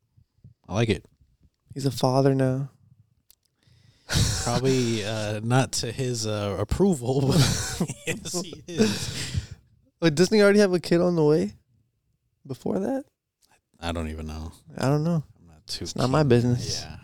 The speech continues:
Speaker 1: I, I didn't really know much about his
Speaker 2: <laughs>
Speaker 1: personal life until a couple days ago. So.
Speaker 2: Yeah, we should probably not talk about
Speaker 1: <laughs>
Speaker 2: it. Well, what, you said Boston and Minnesota?
Speaker 1: Boston and Minnesota.
Speaker 2: Yeah, I, I, I knew you were gonna pick Boston. You've been on Boston.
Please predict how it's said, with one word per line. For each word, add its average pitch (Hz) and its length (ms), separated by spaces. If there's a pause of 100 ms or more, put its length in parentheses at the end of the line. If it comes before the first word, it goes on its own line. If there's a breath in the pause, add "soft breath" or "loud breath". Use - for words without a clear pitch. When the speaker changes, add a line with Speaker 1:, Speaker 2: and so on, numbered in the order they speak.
(340)
Speaker 1:
I, - 60
I 117 40
didn't 120 140
really 110 180
know 110 140
much 107 200
about 90 200
his 131 120
Speaker 2:
<laughs> - 40
Speaker 1:
personal 160 320
life 87 240
until 95 260
a 90 60
couple 104 240
days 110 340
ago. - 240
So. - 240
Speaker 2:
Yeah, 123 300
we 127 80
should - 140
probably 131 180
not 123 180
talk - 240
about 151 320
Speaker 1:
<laughs> - 80
Speaker 2:
it. 190 100 (920 soft breath)
Well, 143 160
what, 160 140
you 160 100
said 156 220
Boston 156 380
and 156 120
Minnesota? 165 480 (220)
Speaker 1:
Boston 120 340
and 107 80
Minnesota. 80 520 (560)
Speaker 2:
Yeah, 151 260
I, 147 60
I, 151 300
I 156 40
knew 180 140
you 190 60
were 165 60
gonna 151 120
pick 147 220
Boston. 131 360
You've 135 120
been 135 140
on 127 140
Boston. 120 580